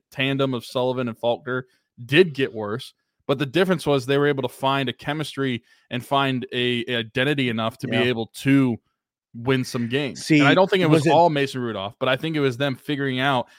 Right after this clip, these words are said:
Speaker 1: and maybe it's because he's a running back coach, we just need to ground and pound more.
Speaker 2: Yeah, I was gonna ask you, though, like, how much, <laughs> how much of it was on that, man? This is, again, where it's, like, interesting to try to place blame, but how much of it was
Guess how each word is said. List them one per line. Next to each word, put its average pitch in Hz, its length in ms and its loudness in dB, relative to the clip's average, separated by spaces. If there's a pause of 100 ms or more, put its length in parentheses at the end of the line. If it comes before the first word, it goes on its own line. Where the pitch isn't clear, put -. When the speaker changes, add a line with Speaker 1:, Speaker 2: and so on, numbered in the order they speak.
Speaker 1:
and 123 100 -4
maybe 156 220 0
it's 147 120 -4
because 135 220 -2
he's 117 120 -6
a 113 40 -6
running 135 180 0
back 110 160 -4
coach, 107 320 -8 (120)
we 123 140 -4
just 139 160 -6
need 131 100 -2
to 123 60 -4
ground 123 280 0
and 120 80 -4
pound 131 300 0
more. - 240 -12 (1500)
Speaker 2:
Yeah, 135 80 6
I - 20 8
was 147 100 6
gonna 165 140 6
ask 147 300 4
you, 127 100 0
though, 117 200 -2
like, 110 200 -2
how 160 200 6
much, 147 320 2 (180)
<laughs> - 180 -20
how 160 120 4
much 160 180 4
of 160 100 8
it 147 80 0
was 143 160 2
on 139 140 4
that, 127 140 0
man? 131 140 -2
This 139 200 -4
is, 127 60 -10
again, 127 280 0
where 117 160 -2
it's, 117 140 -8
like, 110 260 -6 (300)
interesting 120 400 -10
to 107 80 -8
try 120 240 0
to 104 240 -4
place 113 280 -6
blame, 120 360 -2 (320)
but 131 80 -2
how 160 180 6
much 165 160 2
of 147 140 4
it 120 100 -2
was 120 320 -2